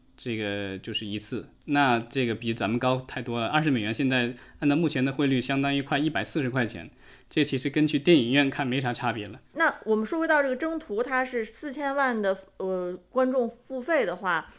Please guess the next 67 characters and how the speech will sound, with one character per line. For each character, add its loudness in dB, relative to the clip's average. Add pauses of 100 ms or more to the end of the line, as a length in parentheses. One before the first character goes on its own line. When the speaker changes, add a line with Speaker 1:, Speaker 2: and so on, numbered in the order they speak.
Speaker 2:
但 0
是 -2
它 -2
的 -2
成 -8
本 0
你 -6
刚 -8
才 -8
说 -4
了， 0
其 -8
实 -4
已 -12
经 -8
是 -8
高 -2
达 -2
三 -4
亿 -4
人 -8
民 -12
币 -6
了。 -12 (680)
呃， -6
那 -2
这 0
个 0
其 -2
实 4
离 2
它 6
的 4
成 -2
本 10
我 8
觉 8
得 10
还 8
是 8
相 -2
当 0
远 6 (180)
的。 -4 (560)
Speaker 1:
对， 4
但 8
是 6
好 6
像 6
我 4
看 2
到 6
的 6
这 2
个 2
相 4
关 4
的 4
一 4
些 2
介 2
绍， 4
好 0
像 4
意 0
思 0
是， 2